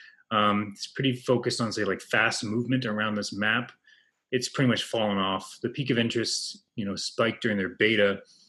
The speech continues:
but despite launching, like, doing a big global launch now, just has not seen the same success that Valorant had.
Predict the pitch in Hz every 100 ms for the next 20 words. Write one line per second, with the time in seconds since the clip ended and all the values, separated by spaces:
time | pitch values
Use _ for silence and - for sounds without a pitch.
0 | - _ 120 101 - 117 - - 135 135
1 | 117 120 131 127 117 101 104 - - 113
2 | 123 113 104 98 107 110 113 110 107 101
3 | 117 110 104 101 - _ _ _ _ _
4 | _ - - 131 120 113 107 - 117 101
5 | - 104 98 - - 104 - - - -
6 | - 110 98 98 98 101 101 95 95 107